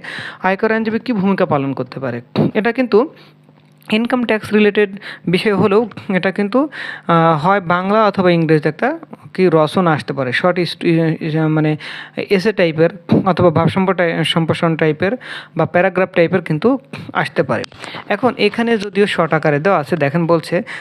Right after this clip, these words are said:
"দেশের অর্থনীতিতে কর যুগ যুগ ধরে ভূমিকা পালন করে আসছে। কর ছাড়া কোনো দেশেই অত-, আহ, সুষ্ঠুভাবে পরিচালনা করা সম্ভব নয়। বাংলাদেশে কর ব্যবস্থা বেশ কয়েকটি ধাপে সম্পন্ন হওয়ার কারণে এটা একটা জটিল প্রক্রিয়ায় পরিণত হয়েছে। কর ব্যবস্থা সম্পর্কে জনমনে অনেক ভয়, শঙ্কা এবং জটিলতা রয়েছে। এ বিষয়ে জনগণকে সচেতন করা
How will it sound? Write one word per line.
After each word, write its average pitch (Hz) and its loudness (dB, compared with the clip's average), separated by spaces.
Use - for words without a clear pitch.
"দেশের 233 2
অর্থনীতিতে 226 0
কর 185 2
যুগ 180 2
যুগ 175 -2
ধরে 196 0
ভূমিকা 170 -4
পালন 147 -2
করে 135 -2
আসছে। 135 -4
কর 165 0
ছাড়া 151 0
কোনো 147 -2
দেশেই 175 0
অত-, - 0
আহ, 151 4
সুষ্ঠুভাবে 208 2
পরিচালনা 160 2
করা 139 0
সম্ভব 170 -2
নয়। 277 0
বাংলাদেশে 160 0
কর 151 0
ব্যবস্থা 143 2
বেশ 147 0
কয়েকটি 147 -2
ধাপে 151 -2
সম্পন্ন 151 -2
হওয়ার 147 -2
কারণে 180 -2
এটা 156 -2
একটা 147 -2
জটিল 175 -2
প্রক্রিয়ায় 202 2
পরিণত 202 2
হয়েছে। 208 2
কর 196 2
ব্যবস্থা 208 0
সম্পর্কে 214 0
জনমনে 185 2
অনেক 180 0
ভয়, 160 2
শঙ্কা 160 -2
এবং 156 -2
জটিলতা 151 -2
রয়েছে। 175 0
এ 180 0
বিষয়ে 196 0
জনগণকে 175 0
সচেতন 170 0
করা 160 2